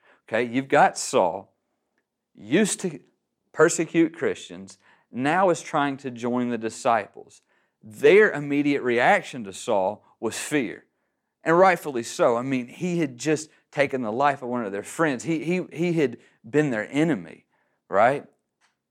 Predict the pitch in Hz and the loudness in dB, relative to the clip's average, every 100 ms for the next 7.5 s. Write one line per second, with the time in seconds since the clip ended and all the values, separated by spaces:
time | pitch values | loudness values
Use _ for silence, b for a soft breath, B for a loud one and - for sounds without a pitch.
0 | _ - 151 170 143 151 143 139 135 156 | _ 4 6 6 6 2 4 2 6 4
1 | 156 123 123 85 139 131 120 113 107 - | 4 2 2 2 -2 -2 -2 -2 -8 0
2 | 147 143 147 147 135 123 175 165 139 - | 2 6 4 4 -4 0 4 4 2 2
3 | 170 220 131 113 117 - - 123 104 123 | 4 4 2 -2 -2 -2 -6 0 0 0
4 | 123 b b - 165 139 - _ _ 120 | -4 b b 4 6 6 0 _ _ 2
5 | 143 196 180 120 110 92 - - 139 117 | 6 6 4 0 -6 -8 -12 -4 -4 -4
6 | 110 110 113 139 160 156 156 175 175 - | -6 -4 0 4 6 6 6 6 6 0
7 | B B 131 143 143 | B B 4 4 4